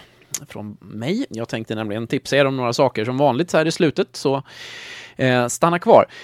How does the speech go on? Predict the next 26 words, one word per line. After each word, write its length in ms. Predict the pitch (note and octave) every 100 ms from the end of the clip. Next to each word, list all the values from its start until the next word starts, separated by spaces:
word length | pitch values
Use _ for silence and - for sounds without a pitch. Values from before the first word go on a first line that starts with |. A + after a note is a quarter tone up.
| - _ _ _ _ -
Som 220 | A3+ A#3+
sagt, 420 | A#3 C4+ - -
gå 180 | E3 E3+
gärna 220 | F3 D#3+
in 120 | D#3 C#3+
och 80 |
titta 260 | - C#3 C3
på 440 | - C#3+ C3+ C3 C#3+ _
Credo 340 | - D3+ B2+
Akademins 600 | A#2+ B2+ B2+ B2+ B2 - -
hemsida 600 | D3+ C#3 - A2+ D3+ A3+
där 120 | F#3+
ni 140 | D#3+
hittar, 500 | D3 D#3 _ A2 G3 -
eh, 80 | B2+ F2 -
både 340 | - A#2 B2
Stefans 380 | - A2 C3+ -
böcker 300 | C#3 - C3+
och 140 | B2+
andra 180 | C3 A2+
böcker 320 | A#2+ A2 A#2
lite 180 | A#2+ A#2+
grann 160 | A#2+ G#2
på 100 | -
samma 240 | C#3 A#2
tema. 420 | - F3 C3 E3+